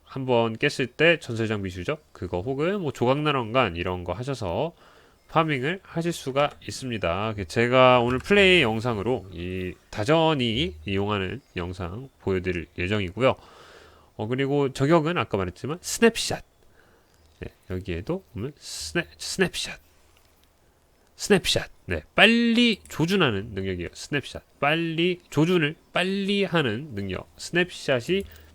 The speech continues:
필수고요. 네, 스냅샷 이외에는 요즘 뭐 집중이라는 퍽을 많이 이용하기도 하고, 어, 저 같은 경우는 딱히 스냅샷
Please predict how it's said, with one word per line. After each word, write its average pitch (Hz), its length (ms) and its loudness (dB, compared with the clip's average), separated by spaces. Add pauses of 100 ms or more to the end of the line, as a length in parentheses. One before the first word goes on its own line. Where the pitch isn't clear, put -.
(120)
필수고요. 190 840 -2 (760)
네, 107 80 -6
스냅샷 214 380 2
이외에는 123 320 2
요즘 113 260 0
뭐 90 140 -4
집중이라는 165 1200 0
퍽을 117 400 -2 (120)
많이 95 260 -4
이용하기도 101 440 -2
하고, 117 480 -2 (760)
어, 85 160 -8 (120)
저 113 100 -4
같은 131 300 -4
경우는 110 840 -2
딱히 147 280 2
스냅샷 156 580 4